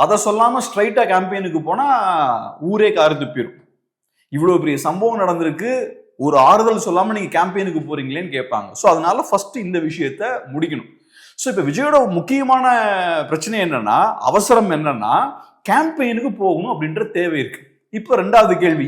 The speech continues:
ஏன் கேம்பெயினுக்கு இவ்வளவு பெரிய அவசரம்? கேம்பெயினுக்கு சீக்கிரம் போகணும்னு ஒண்ணும் கிடையாது. இன்னும் ஆறு மாசம் எலெக்ஷனுக்கு இருக்கு. ரெண்டு மாசம் கழிச்சு கூட ஒரு கேம்பெயினுக்கு போலாம்.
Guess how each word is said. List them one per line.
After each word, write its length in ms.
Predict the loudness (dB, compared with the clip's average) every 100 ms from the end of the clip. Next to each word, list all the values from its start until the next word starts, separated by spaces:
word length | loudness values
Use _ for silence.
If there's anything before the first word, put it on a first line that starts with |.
| 0
ஏன் 140 | 0 0
கேம்பெயினுக்கு 460 | -2 -2 -2 -2 0
இவ்வளவு 180 | 2 2
பெரிய 120 | 0 -2
அவசரம்? 300 | -4 -8 -14 _ _ _ _ _ _ _ _ _ _ _ _
கேம்பெயினுக்கு 580 | 2 4 2 0 0 -2
சீக்கிரம் 300 | 0 0 0
போகணும்னு 220 | 0 0
ஒண்ணும் 160 | -2 0
கிடையாது. 320 | 2 2 -2 -8 -16 _ -4
இன்னும் 180 | 4 6
ஆறு 120 | 6 4
மாசம் 220 | -2 -2 -2
எலெக்ஷனுக்கு 400 | -2 -2 -4 -4
இருக்கு. 180 | -6 -10 -18 _ -4
ரெண்டு 180 | -2 2 2
மாசம் 240 | 2 0
கழிச்சு 220 | 0 0 0
கூட 100 | 0 0
ஒரு 80 | 0
கேம்பெயினுக்கு 440 | 0 0 -4 -4 -4
போலாம். 260 | -2 -2